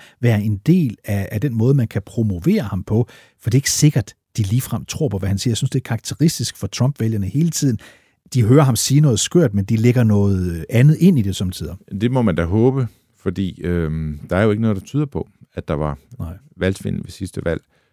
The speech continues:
Speaker 2: Øh, der er ikke noget, der tyder på, at Joe Biden ikke skulle være blevet præsident i U S A efter en demokratisk valghandling, der var lige efter bogen, eller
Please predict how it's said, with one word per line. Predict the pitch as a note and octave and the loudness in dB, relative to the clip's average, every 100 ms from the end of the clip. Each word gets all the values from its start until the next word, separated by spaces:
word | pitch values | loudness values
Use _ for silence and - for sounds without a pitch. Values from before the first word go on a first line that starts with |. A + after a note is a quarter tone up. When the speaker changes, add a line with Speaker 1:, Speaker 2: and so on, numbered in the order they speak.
| _ | _
Speaker 2:
Øh, | - D#2+ | -6 -4
der | D2+ | -2
er | E2 | -4
ikke | F2+ | -4
noget, | G2+ F2+ | -4 -8
der | |
tyder | - A2 | -6 -6
på, | - | -4
at | G2+ - | -8 -6
Joe | - | -8
Biden | - D2+ F#2+ F#2 - - _ | -6 -6 -6 -8 -12 -20 _
ikke | - G2 F#2+ E2+ _ _ | -6 -4 -4 -10 _ _
skulle | _ - F2+ | _ -6 -4
være | D#2 | -4
blevet | E2+ D#2 D#2 _ _ _ _ _ _ _ _ | -4 -6 -8 _ _ _ _ _ _ _ _
præsident | - E2+ F2+ G2+ | -10 -6 -4 -4
i | - | -4
U | E2 | -8
S | D#2+ | -6
A | E2+ - - _ - | -6 -6 -12 _ -6
efter | G2 F#2+ | -4 -4
en | B1 D#2+ D2 C#2 G#1 - _ _ - | -4 -4 -6 -6 -10 -16 _ _ -8
demokratisk | F2 - G2+ E2 D#2+ | -8 -6 -6 -6 -4
valghandling, | D2+ F2 F#2 D#2+ D2+ D#2 - | -4 -2 -4 -6 -8 -10 -8
der | D#2 | -6
var | E2 | -4
lige | F2+ G#2 | -4 -6
efter | - - | -8 -10
bogen, | A2 A2+ - - _ _ _ | -8 -8 -10 -20 _ _ _
eller | - C#2+ | -10 -10